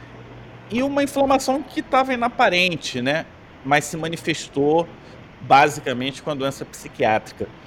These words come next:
Esse link, é, Rogério, essa conexão,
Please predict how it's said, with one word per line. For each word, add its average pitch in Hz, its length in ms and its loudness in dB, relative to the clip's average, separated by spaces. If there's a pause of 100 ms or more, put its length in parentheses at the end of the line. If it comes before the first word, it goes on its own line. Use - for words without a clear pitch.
(260)
Esse 226 300 4
link, 170 600 0 (140)
é, 98 300 0
Rogério, 95 540 -2
essa 185 220 0
conexão, 165 840 0